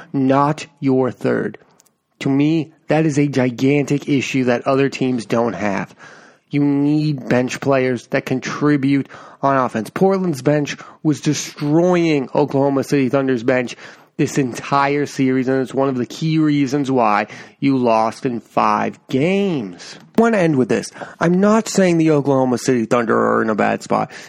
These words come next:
If, if Billy Vo-, Donovan did lose his job, there are many, many head coaches that would want to coach Russell Westbrook and Paul George. But when you have two of the top twenty players in the league, you need to live up to those expectations.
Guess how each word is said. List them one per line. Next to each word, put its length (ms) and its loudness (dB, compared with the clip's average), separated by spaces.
If, 240 -2
if 140 -2
Billy 240 2
Vo-, 280 2
Donovan 500 2
did 280 2
lose 300 2
his 160 -2
job, 340 2
there 160 4
are 100 2
many, 520 2
many 360 2
head 240 0
coaches 400 0
that 160 0
would 100 0
want 300 0
to 60 -4
coach 420 -2
Russell 320 2
Westbrook 400 0
and 120 -2
Paul 220 0
George. 440 -4
But 160 4
when 160 0
you 120 4
have 180 0
two 360 2
of 100 -2
the 100 2
top 380 -2
twenty 540 -2
players 460 0
in 120 0
the 80 2
league, 340 -2
you 140 2
need 300 0
to 80 4
live 180 2
up 160 2
to 80 0
those 220 2
expectations. 760 -2